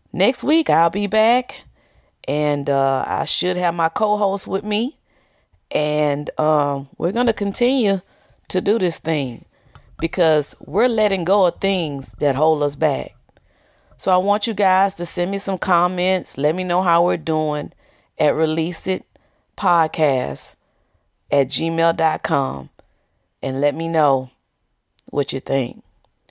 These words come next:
And I'm gonna close this in prayer. I say, Father, I just say thank you. Thank you that time doesn't run out on us. Thank you that you're not a respecter of persons and that what you do for one, you'll do for us all.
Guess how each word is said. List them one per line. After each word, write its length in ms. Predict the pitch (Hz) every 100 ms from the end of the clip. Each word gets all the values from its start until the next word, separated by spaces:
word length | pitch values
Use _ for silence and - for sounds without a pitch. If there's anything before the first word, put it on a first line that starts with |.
| _ _ _
And 100 | -
I'm 80 | 160
gonna 180 | 165 147
close 320 | - 165 156
this 160 | 151 151
in 120 | 147
prayer. 480 | - 147 131 127 - - _ _ _ _ _ _ _ _ -
I 100 | 165
say, 220 | - 160
Father, 360 | 151 156 165 165
I 100 | 160
just 240 | 160 156
say 180 | - 151
thank 440 | - 160 160 160
you. 120 | 131 135
Thank 360 | - 185 196
you 80 | 202
that 460 | 156 160 151 - _ _ _ _
time 420 | - 196 196 196
doesn't 260 | 175 170 160
run 280 | 156 160 160
out 360 | 156 139 - _ _ _ _ _ _ _ _
on 240 | 147 135 127
us. 460 | 120 - - - _ _ _ _ _ -
Thank 280 | 180 190 190
you 80 | 175
that 400 | 156 147 127 _ _ _ _ _ _ _ -
you're 180 | 180
not 220 | 208 175 165
a 40 |
respecter 540 | 151 143 - 165 -
of 120 | 147 -
persons 560 | 165 170 165 143 135
and 180 | 139 143
that 300 | 139 131 - _ _ _ _ -
what 200 | - 170
you 60 | 180
do 200 | 165 175
for 180 | 151
one, 320 | 151 170 170 156
you'll 140 | 147
do 160 | 139 156
for 220 | - 135
us 120 | 131
all. 500 | - 147 135 127 131